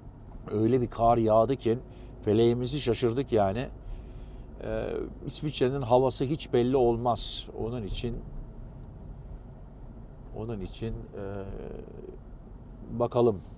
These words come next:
Bakalım nasıl olacak bu sene Şubat ayında. Bazıları diyor, "Bundan sonra," diyor, "öyle," diyor, "kötü," diyor, "kış yapmaz," diyor.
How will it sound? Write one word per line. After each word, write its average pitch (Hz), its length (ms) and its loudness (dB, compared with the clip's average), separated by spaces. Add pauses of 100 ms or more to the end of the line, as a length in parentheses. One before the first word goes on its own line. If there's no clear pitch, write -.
(880)
Bakalım 107 420 -2
nasıl 113 260 2
olacak 98 340 2 (320)
bu 107 60 -6
sene 110 520 -2
Şubat 110 380 -4
ayında. 98 500 0 (880)
Bazıları 185 600 8
diyor, 202 420 6 (300)
"Bundan 175 300 4
sonra," 156 360 0
diyor, 160 200 8
"öyle," 156 260 8
diyor, 156 360 2
"kötü," 147 340 -4
diyor, 151 260 2
"kış - 220 -10
yapmaz," 139 560 -2
diyor. 110 320 -2